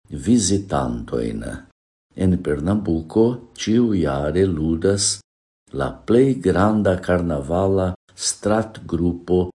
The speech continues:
en Brazilo, kiu ricevis la deklaron de monda nemateria riĉaĵo de unesko.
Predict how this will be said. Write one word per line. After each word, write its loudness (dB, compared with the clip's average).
en 0
Brazilo, -2
kiu 2
ricevis 0
la -4
deklaron -2
de 4
monda 2
nemateria 2
riĉaĵo -2
de 2
unesko. 0